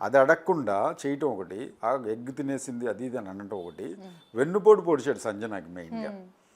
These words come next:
Speaker 1: అది తన మార్క్స్ గ్రాఫ్ అనేది కంప్లీట్ తగ్గిపోయింది. ఇప్పుడు
Speaker 2: ఓకే.
Speaker 1: సంజన తెలివిగా ఏం చేసిందంటే,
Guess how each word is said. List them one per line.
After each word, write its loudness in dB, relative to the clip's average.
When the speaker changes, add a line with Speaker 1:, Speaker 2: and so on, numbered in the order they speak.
Speaker 1:
అది -2
తన -2
మార్క్స్ -2
గ్రాఫ్ -2
అనేది -6
కంప్లీట్ -8
తగ్గిపోయింది. -8
ఇప్పుడు -14
Speaker 2:
ఓకే. -10
Speaker 1:
సంజన -6
తెలివిగా -4
ఏం -6
చేసిందంటే, -12